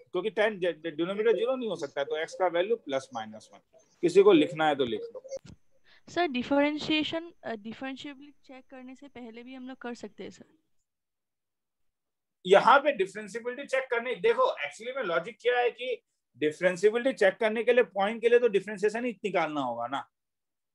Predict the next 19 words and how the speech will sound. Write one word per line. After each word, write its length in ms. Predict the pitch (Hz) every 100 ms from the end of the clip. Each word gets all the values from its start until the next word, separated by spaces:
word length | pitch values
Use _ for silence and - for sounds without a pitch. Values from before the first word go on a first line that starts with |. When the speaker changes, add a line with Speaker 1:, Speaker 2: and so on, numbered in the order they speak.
| _ _ _ _
Speaker 1:
मतलब 360 | 143 156 254 - _ - - 131 _ - - - -
उस 200 | 214 -
type 220 | 277 277
के 100 | 226
sums 260 | 254 262 247
में 120 | 233 226
नहीं, 220 | 160 143
इस 140 | 175
type 200 | 226 247
के 80 | 254
sum 160 | 226 233
में 100 | 247
हम 120 | 214 220
लोग 140 | 240
ने 100 | 233
differentiation 500 | 185 180 208 202 214
नहीं 160 | 190 190
किया 180 | 143 110
था। 180 | 104